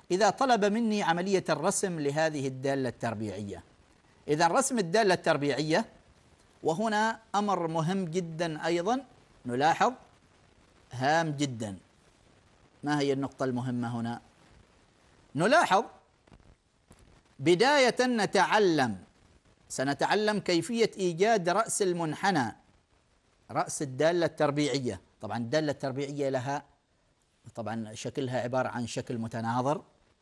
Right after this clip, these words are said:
شكل متناظر، لها رأس في الأسفل، دعونا نلاحظ هنا، نلاحظ وجود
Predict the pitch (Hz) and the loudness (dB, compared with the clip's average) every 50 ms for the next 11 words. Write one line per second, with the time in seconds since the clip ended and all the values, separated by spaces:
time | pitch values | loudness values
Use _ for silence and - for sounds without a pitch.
0 | _ _ _ _ - - 139 127 139 123 113 113 113 120 110 117 123 139 143 160 | _ _ _ _ -8 -6 -6 -4 -4 -4 -6 -6 -6 -6 -4 -2 -2 0 0 -2
1 | 190 220 - _ _ _ _ _ _ - 120 127 127 143 135 127 135 160 - - | -2 -4 -6 _ _ _ _ _ _ -6 -4 -2 2 2 4 4 4 2 0 -2
2 | - - - - - _ _ _ _ - 131 127 110 - - - - 165 185 247 | -4 -6 -6 -8 -10 _ _ _ _ -6 -4 -4 -4 -4 -6 -4 -4 -4 -4 -4
3 | - - 113 101 101 113 113 110 107 104 107 113 - - 98 104 120 127 170 233 | -4 -8 -10 -8 -8 -8 -8 -6 -6 -6 -6 -6 -6 -8 -8 -8 -6 -6 -6 -6
4 | - _ _ _ _ _ _ _ _ _ _ _ _ _ _ _ _ _ _ _ | -8 _ _ _ _ _ _ _ _ _ _ _ _ _ _ _ _ _ _ _
5 | _ _ _ _ _ _ _ _ _ _ - - 90 92 107 113 107 147 147 - | _ _ _ _ _ _ _ _ _ _ -20 -14 -8 -6 -6 -4 -2 -2 -2 -2
6 | - 120 117 113 113 127 147 160 175 175 - | -4 -8 -8 -4 -2 0 0 0 0 -2 -6